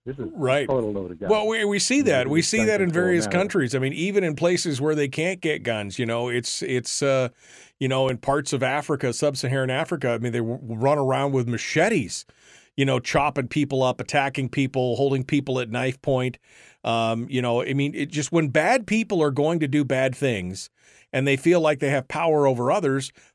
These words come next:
Speaker 2: that's when the worst in some people can come out. It has nothing to do with the tool. It has everything to do with the character and the person wielding that tool.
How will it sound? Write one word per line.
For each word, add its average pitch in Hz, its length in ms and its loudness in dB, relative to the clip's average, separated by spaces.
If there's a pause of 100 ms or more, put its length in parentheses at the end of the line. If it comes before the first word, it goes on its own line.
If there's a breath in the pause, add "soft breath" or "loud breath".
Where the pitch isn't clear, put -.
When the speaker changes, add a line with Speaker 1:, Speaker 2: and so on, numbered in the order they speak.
Speaker 2:
that's 139 260 0
when 156 180 4
the 139 80 4
worst 135 480 2
in 151 100 0
some 139 260 0
people 131 320 -2
can 131 200 -4
come 147 200 -2
out. 170 160 -2
It 120 60 -4
has 135 200 -2
nothing 233 420 0
to 240 80 0
do 185 220 2
with 151 200 0
the 131 60 0
tool. 160 500 -4 (680 soft breath)
It 131 100 2
has 151 260 4
everything 180 540 2
to 135 60 2
do 123 500 0
with 131 240 0
the 123 80 -2
character 170 640 2
and 135 300 -2
the 120 60 -4
person 143 640 -2
wielding 135 500 2
that 101 260 -4
tool. 80 340 -8